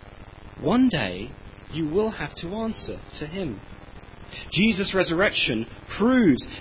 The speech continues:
that he will be the one whom God judges the world. The one through whom God will judge us. And if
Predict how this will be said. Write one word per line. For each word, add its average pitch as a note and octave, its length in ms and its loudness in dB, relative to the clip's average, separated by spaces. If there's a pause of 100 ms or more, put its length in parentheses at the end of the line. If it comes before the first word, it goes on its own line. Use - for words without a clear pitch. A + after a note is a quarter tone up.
that D#3+ 120 4
he C4 360 4
will D4 180 8
be C4+ 160 6
the A#3+ 80 2
one C3+ 480 0 (460)
whom G3+ 220 6
God D#3 280 4
judges A#2+ 760 0 (480)
the D3 60 0
world. D3 520 0 (1800)
The B2+ 80 -6
one G3 460 -2 (560)
through F3 220 4
whom D#3 360 2
God D3 360 4 (340)
will C#3+ 200 -2
judge B2 520 -4 (800)
us. - 640 -4 (760)
And D#3 160 4
if C4 240 2